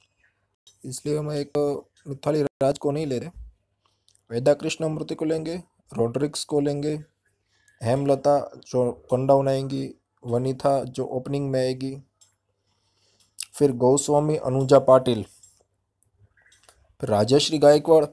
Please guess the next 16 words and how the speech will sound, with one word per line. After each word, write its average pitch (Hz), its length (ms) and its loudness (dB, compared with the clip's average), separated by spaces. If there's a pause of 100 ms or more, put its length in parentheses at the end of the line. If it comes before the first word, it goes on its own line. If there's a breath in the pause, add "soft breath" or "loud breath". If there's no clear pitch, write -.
(100)
पूनम 151 300 0
यादव, 147 420 2 (3500)
दिव्य 170 380 4
दर्शनी, 143 500 4 (680)
प्रीति 139 420 -4
बोज। 139 340 2 (1700)
यहाँ 139 180 -2
पे 147 120 -8
दिव्य 143 300 -4
दर्शनी 151 400 -6
की 156 80 -12
जगह 147 220 -6
पे 143 140 -6
हम 143 380 -8 (220)
इसको - 300 -12
लेना 139 280 -6